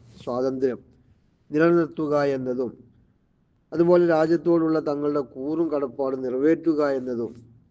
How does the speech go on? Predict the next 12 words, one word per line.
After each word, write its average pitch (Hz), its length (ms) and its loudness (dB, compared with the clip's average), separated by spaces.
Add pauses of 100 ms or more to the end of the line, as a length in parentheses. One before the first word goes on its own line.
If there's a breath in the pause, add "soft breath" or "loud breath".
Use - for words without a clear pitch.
ജനാധിപത്യ 139 600 -2
പ്രക്രിയയിൽ 123 640 -4
പങ്കാളിയാകുന്നതിലൂടെയാണ് 117 1700 -4 (240)
സാധ്യമാകുന്നത്. 120 1000 -6 (840)
രാജ്യത്ത് 143 520 2
സത്യവും 139 720 -2
നീതിയും 135 520 -4
ശാന്തിയും 131 640 -4
സമാധാനവും 127 880 -4
നിർഭയത്വവും 123 760 -2
വിശ്വാസ 123 460 -4
സ്വാതന്ത്ര്യവും 135 840 0